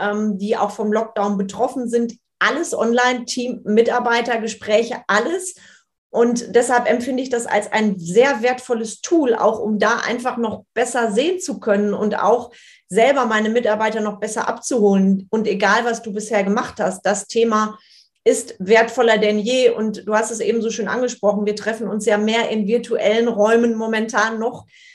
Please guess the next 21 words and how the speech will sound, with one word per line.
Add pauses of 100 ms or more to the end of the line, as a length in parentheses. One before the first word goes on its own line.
(180)
als
im
echten
Leben.
Und
wenn
ich
da
weiß,
was
ich
meinen
Mitarbeitern
geben
kann
und
die
auch
besser
abholen
kann